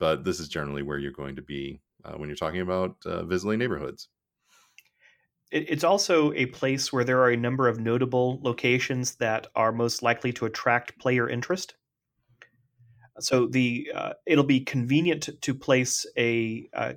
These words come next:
Speaker 2: a, a session or even most of a campaign in Fartown because there's so many, uh, options and such a density of interesting geography and places that,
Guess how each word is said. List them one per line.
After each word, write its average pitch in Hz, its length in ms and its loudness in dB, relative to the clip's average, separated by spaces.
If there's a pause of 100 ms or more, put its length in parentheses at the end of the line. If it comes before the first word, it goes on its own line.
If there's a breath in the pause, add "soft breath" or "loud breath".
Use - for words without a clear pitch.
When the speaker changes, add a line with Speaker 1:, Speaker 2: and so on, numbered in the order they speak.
(280)
Speaker 2:
a, - 320 -4
a 120 220 4
session 131 600 2
or 117 260 4
even 117 400 2
most 123 280 2
of 120 60 0
a 120 60 4
campaign 117 520 -2
in 127 160 -2
Fartown 117 560 0 (320 loud breath)
because 131 180 2
there's 117 240 0
so 160 380 2
many, 131 560 0 (340 soft breath)
uh, - 220 -6
options 175 540 2
and 127 120 -2
such 135 200 0
a 127 40 4
density 135 640 2
of 120 160 0
interesting 131 600 -2
geography 131 840 0
and 110 220 -6
places 120 640 0 (320 loud breath)
that, 117 460 0